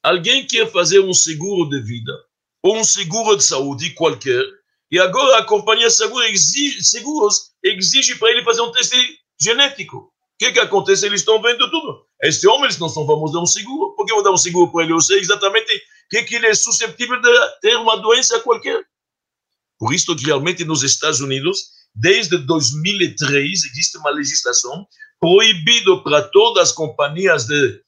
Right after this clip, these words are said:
seguros de saúde de exigir do cliente um teste genético.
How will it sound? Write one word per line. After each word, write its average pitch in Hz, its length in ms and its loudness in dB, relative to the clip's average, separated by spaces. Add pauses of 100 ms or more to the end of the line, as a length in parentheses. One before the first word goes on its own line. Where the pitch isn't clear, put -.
(120)
seguros 160 640 0
de 151 100 -2
saúde 156 680 -4 (140)
de 117 160 -2
exigir 165 800 0
do 180 160 -6
cliente 165 600 -4
um 180 140 -4
teste 139 360 0
genético. - 500 -12